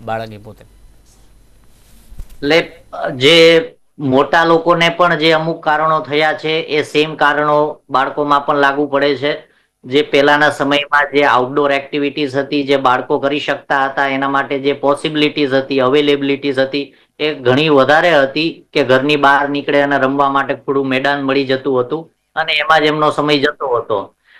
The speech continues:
Speaker 2: આજના સમયે એ મેદાન મળવા બી થોડા મુશ્કેલ છે અને સાથે સાથે, અ,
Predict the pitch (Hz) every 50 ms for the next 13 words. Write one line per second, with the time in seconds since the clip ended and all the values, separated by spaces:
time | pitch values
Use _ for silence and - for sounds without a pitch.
0 | _ - 131 139 131 147 147 151 147 - 156 151 156 151 156 156 156 160 156 -
1 | - 147 156 151 147 143 139 143 147 156 156 156 160 165 165 135 123 151 151 147
2 | 160 160 160 160 160 160 165 165 151 160 165 160 160 156 156 156 - - - 165
3 | 160 156 135 160 165 156 - - _ _ _ _ _ - 147 156 160 160 156 -
4 | 151 151 151 160 160 143 156 160 160 156 160 160 165 165 165 - - - 135 151
5 | 151 151